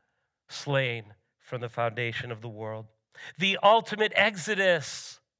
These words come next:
is Calvary. While hanging on that cursed tree, Jesus paid the penalty for you and for me. He purchased our redemption. He purchased our salvation. He rescues us from bondage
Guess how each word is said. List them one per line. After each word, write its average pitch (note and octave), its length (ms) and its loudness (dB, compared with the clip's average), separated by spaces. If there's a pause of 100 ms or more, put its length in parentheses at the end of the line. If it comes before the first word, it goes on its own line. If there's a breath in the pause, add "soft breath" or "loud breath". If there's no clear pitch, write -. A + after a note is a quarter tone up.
(260)
is G#3+ 180 -2
Calvary. F#3 1040 0 (440 loud breath)
While A3 220 6
hanging B3 480 2
on A3+ 140 8
that G#3+ 180 4
cursed G#3 440 -2
tree, G#3 640 -2 (280 loud breath)
Jesus A#3 420 0
paid A3 240 -2
the F#3+ 60 -4
penalty G3+ 800 -2 (160 loud breath)
for - 180 -6
you A3 480 2
and F#3+ 80 -4
for F#3 160 -6
me. F#3+ 480 -2 (160 loud breath)
He A3 140 -2
purchased A3+ 580 -4
our A#3 260 2
redemption. F3+ 720 0 (180 loud breath)
He A3+ 100 -4
purchased A3 580 -2
our A#3+ 220 2
salvation. F3 920 2 (220 loud breath)
He A#3 160 -2
rescues A3 840 -4
us F3+ 340 4 (180 loud breath)
from G3 480 -2
bondage A3 680 0